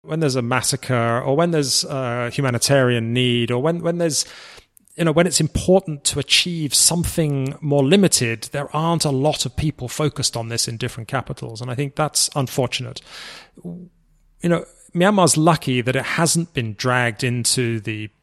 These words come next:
you know, the China U S contestation in the region. It hasn't divided the Security Council. You know, all members of the council, I think, more or less share the same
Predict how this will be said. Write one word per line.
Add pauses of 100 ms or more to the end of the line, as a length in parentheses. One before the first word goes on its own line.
(120)
you
know,
the
China
U
S
contestation
in
the
region. (380)
It
hasn't
divided
the
Security
Council. (180)
You
know, (240)
all
members
of
the
council,
I
think,
more
or
less
share
the
same